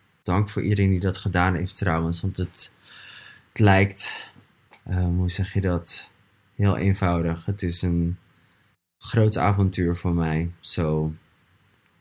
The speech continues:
en hoe dan ook, dank jullie allemaal voor jullie support, voor jullie great vibes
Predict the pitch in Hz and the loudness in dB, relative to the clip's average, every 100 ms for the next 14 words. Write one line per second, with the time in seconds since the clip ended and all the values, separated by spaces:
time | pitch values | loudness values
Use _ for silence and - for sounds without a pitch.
0 | _ - 98 110 113 92 90 - 90 90 | _ -2 2 4 4 4 0 0 -2 0
1 | 92 85 - 82 76 - 90 87 85 87 | -4 -4 -4 -4 -4 -4 -2 -2 -4 -6
2 | 98 - 95 95 98 - 98 90 80 78 | -8 -2 0 0 -2 -4 -2 0 0 -2
3 | - 92 95 101 95 87 78 78 - - | -2 2 2 2 0 0 0 -4 -8 -10